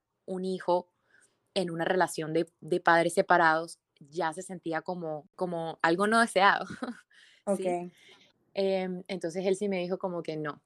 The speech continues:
Speaker 1: o sea, como que si eso es lo que tú quieres hacer, then I'm screwed. <laughs>
Speaker 2: Ok.
Speaker 1: Y, pero sin embargo, o sea, él dijo así, pero sin embargo, me dijo que apoya-, me apoyaba a mí en mi decisión. Y lo que yo supe f-,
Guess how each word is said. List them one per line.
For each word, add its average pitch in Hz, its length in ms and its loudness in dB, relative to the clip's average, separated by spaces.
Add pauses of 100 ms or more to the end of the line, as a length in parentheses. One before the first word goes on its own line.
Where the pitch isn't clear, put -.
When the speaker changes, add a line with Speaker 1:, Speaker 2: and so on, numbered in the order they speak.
(100)
Speaker 1:
o 147 120 -14
sea, 143 640 -2 (140)
como 151 340 -4
que 156 300 0
si - 380 -6
eso 165 200 2
es 220 40 8
lo 233 60 6
que 220 120 6
tú 190 80 6
quieres 226 220 6
hacer, 214 400 4 (220)
then 190 340 -4 (960)
I'm 175 140 -4
screwed. 175 380 -2 (200)
<laughs> 240 160 -4 (920)
Speaker 2:
Ok. 190 260 -2
Speaker 1:
Y, 190 640 6 (160)
pero 240 300 8
sin 226 180 -2
embargo, 185 320 2
o - 20 2
sea, 196 140 0
él 170 80 -2
dijo 196 180 -2
así, 233 400 -4
pero 226 160 -2
sin 196 180 -8
embargo, 170 840 -4 (180)
me 180 140 -6
dijo 170 160 -6
que 196 100 0
apoya-, 160 420 0
me 170 120 -8
apoyaba 156 400 -2
a - 20 -4
mí 175 140 -6
en 180 60 -6
mi 185 100 -2
decisión. 175 600 -4
Y 170 640 0
lo 170 140 6
que 170 160 4
yo 160 140 4
supe 196 400 6
f-, - 220 -4